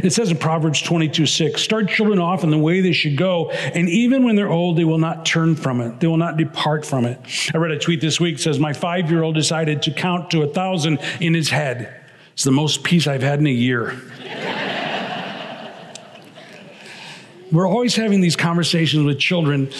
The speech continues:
about, "Did you make good decisions today? Did you make good decisions today?" That's a very important question. Helping children make good decisions, to live wisely.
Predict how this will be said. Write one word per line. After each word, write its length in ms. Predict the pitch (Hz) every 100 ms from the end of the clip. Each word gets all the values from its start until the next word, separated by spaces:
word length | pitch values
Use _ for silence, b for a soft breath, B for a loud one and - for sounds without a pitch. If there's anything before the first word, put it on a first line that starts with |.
| B 131 -
about, 680 | 156 160 160 151 - 151 143
"Did 160 | 156
you 80 | 151
make 160 | 170 156
good 140 | 165
decisions 480 | 160 - 165 175 175
today? 340 | 185 185 175 - - - B B
Did 160 | 156
you 80 | 151
make 180 | 165 185
good 160 | 190 185
decisions 480 | 156 185 175 196
today?" 280 | 190 190 190 B B
That's 160 | 180 220
a 40 |
very 300 | 190 233 240
important 480 | 202 151 226 156 170
question. 440 | 190 202 - 190 131 B B
Helping 360 | 226 - 247
children 400 | - 220 208 185
make 240 | 180 175 147
good 180 | 202
decisions, 600 | 180 165 - 208 160 143 -
to 120 | 196
live 360 | 196 202 254 196
wisely. 840 | 160 170 175 214 190 147 135 123